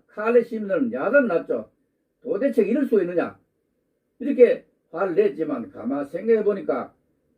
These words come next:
졌으면 졌다고 정확하게 이해하는 게 좋다. 로댕의 말이 맞다. 이래서 그러므로써 더, 어, 국가를 사랑하는 국민이 더 많이 나타나서 앞으로는 더 좋아질 거라 생각하고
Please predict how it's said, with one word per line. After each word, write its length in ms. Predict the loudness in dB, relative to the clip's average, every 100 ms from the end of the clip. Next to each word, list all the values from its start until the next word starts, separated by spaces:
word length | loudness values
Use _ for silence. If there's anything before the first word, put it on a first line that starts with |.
| _
졌으면 500 | -4 -4 -4 2 2
졌다고 540 | 2 2 2 4 2 2
정확하게 480 | -4 -4 -4 -4 -4
이해하는 320 | -4 -4 -4
게 60 |
좋다. 320 | -4 -6 -16 _ _ _ _ _
로댕의 460 | -8 0 2 2
말이 180 | 0 -2
맞다. 420 | -6 -6 -8 -16 _ _ _ _
이래서 580 | 2 2 4 0 0 -4 _
그러므로써 540 | 0 2 2 2 -2 0
더, 340 | 0 0 -4 _ _ _
어, 380 | -8 -8 -8 -14 _ _ _ _ _ _
국가를 380 | -10 -2 -2 0
사랑하는 340 | 0 0 0
국민이 260 | -2 -2 0
더 160 | 0
많이 220 | -2 -2 -2
나타나서 600 | 0 0 -2 -2 -2 -6 _ _ _ _ _
앞으로는 480 | -12 -8 -6 -6 -6
더 200 | -2 0
좋아질 340 | 2 2 0 -2
거라 180 | -2 -2
생각하고 720 | -4 -4 -2 0 0 0